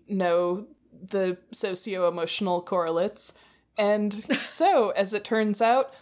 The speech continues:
Speaker 1: our shrew calls if we work at it, which they did. And by they, I mean a group of people involving heavily, uh, the tweeter of these data, a grad student
Speaker 2: Mm-hmm.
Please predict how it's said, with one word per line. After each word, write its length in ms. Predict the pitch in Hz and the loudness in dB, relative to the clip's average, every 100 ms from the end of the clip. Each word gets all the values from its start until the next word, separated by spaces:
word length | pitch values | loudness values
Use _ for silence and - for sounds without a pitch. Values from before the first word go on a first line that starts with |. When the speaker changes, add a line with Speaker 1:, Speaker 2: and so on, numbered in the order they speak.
| _ | _
Speaker 1:
our 160 | - 247 | -2 0
shrew 300 | 254 302 403 | 0 0 0
calls 500 | 403 247 185 160 - - | 0 -2 0 -2 -2 -2
if 180 | 190 | -4
we 120 | 214 202 | -2 -2
work 260 | 254 - | -2 0
at 160 | 180 156 | -2 -2
it, 240 | 82 - _ - | -6 -10 _ -4
which 440 | 175 170 - - _ | -2 -2 -4 -6 _
they 440 | 208 220 285 285 277 | -2 0 0 0 -2
did. 440 | 220 180 147 147 - _ _ _ _ | -2 -2 -2 -6 -20 _ _ _ _
And 200 | 233 220 | -2 0
by 160 | 214 202 | 0 0
they, 500 | 226 294 233 202 208 - | 2 2 2 -2 -6 -6
I 80 | |
mean 300 | 220 185 180 - | -2 -2 -2 -4
a 80 | 349 | -4
group 240 | 349 359 269 | 0 0 0
of 140 | 262 | -2
people 480 | 262 240 202 196 - _ _ _ _ | -2 0 -2 -2 -8 _ _ _ _
involving 800 | 190 202 196 208 208 208 208 233 - | -2 0 2 0 0 -2 -2 -6 -2
heavily, 580 | 247 214 208 180 180 _ _ _ | -2 0 0 0 -2 _ _ _
uh, 300 | 190 180 165 156 - _ | 0 0 0 -4 -10 _
the 220 | - 160 - | -2 -2 -2
tweeter 480 | - 349 220 175 156 - | 0 2 2 0 -2 -2
of 360 | 170 156 - | -2 -2 -6
these 300 | - 165 156 | -6 -4 -2
data, 320 | - 170 180 220 - _ - | -2 -2 -2 -4 -12 _ -4
a 220 | 175 160 | -2 -2
grad 340 | 156 190 190 | 0 2 2
student 480 | 190 - 190 185 185 | 0 -2 -4 -2 -2
Speaker 2:
Mm-hmm. 200 | 240 254 | -2 -4